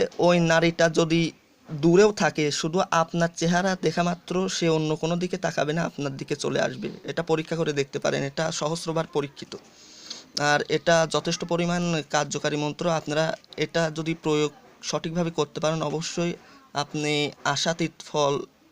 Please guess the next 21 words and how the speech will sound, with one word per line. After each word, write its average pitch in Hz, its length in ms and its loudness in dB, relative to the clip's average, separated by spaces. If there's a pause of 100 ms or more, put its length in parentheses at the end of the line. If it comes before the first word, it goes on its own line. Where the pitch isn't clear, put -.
(220)
পাবেন। 139 240 2 (580)
এটা 165 220 0
অনেকেই 165 320 4
পরীক্ষা, 156 380 0 (320)
পরীক্ষা 156 320 0
করেছে 175 340 0
এবং 156 200 2
আমার 160 160 4
নিজের 151 300 0
দ্বারাও 170 220 0
শতবার 147 440 0
পরীক্ষা 143 360 -4
করা, - 180 -8 (580)
তাই 156 200 4 (140)
আশা 147 240 0
করি 175 240 0
এটা 151 180 -2
দ্বারা 165 220 0
আপনারা 156 340 -2 (240)
যথেষ্ট 156 340 -4
পরিমাণ 170 320 0